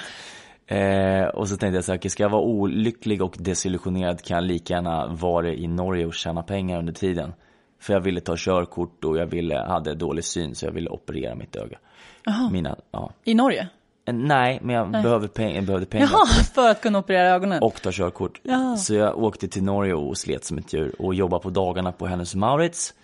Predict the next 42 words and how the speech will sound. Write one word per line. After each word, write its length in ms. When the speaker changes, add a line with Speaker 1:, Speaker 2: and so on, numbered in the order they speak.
Speaker 2:
Jaha. 380
Speaker 1:
Och 200
stod 280
i 20
kassan 540
och, 360
eh, 220
på 180
kvällarna, 540
eh, 300
på 280
en, 420
eh, 60
bar. 640
Ish. 280
Speaker 2:
Mhm. 180
Speaker 1:
Det 240
Speaker 2:
Men, 180
men 280
fick 240
du, 420
du 140
har 80
ju 60
körkort, 460
Speaker 1:
Mm. 200
Speaker 2:
men, 340
eh, 80
du 80
har 100
ju 60
också 160
glasögon. 500
Så 140
att, 180
hur 60
gick 200
det 60
med 100
den 80
där 120
ögonoperationen? 720